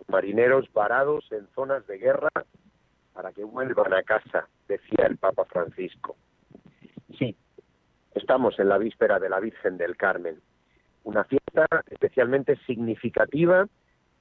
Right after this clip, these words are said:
en el mundo entero, en la Iglesia Universal y sin duda en España, por la cantidad enorme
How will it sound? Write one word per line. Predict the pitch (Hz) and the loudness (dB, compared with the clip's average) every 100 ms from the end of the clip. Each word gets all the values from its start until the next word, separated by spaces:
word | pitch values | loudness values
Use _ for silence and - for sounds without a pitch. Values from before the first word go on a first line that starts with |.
| _ | _
en | 104 101 | -8 -4
el | 95 | -4
mundo | 104 127 110 | -4 -6 0
entero, | 104 104 139 139 | 0 2 4 4
en | 131 101 | 2 0
la | 98 | -6
Iglesia | 113 127 - | -4 -4 -4
Universal | 107 92 95 - 151 151 156 _ _ _ _ _ | -6 -4 -6 -2 0 2 -2 _ _ _ _ _
y | 120 | -16
sin | - 117 | -12 -6
duda | 135 156 | 0 2
en | 135 | 2
España, | 101 - 110 104 90 - _ _ _ _ _ _ | 0 -2 -2 -2 -4 -16 _ _ _ _ _ _
por | 95 87 | -12 -6
la | 92 | -6
cantidad | - 117 117 113 117 147 151 - | -4 -4 -4 -6 -2 0 2 0
enorme | 120 139 120 131 | 2 2 0 -8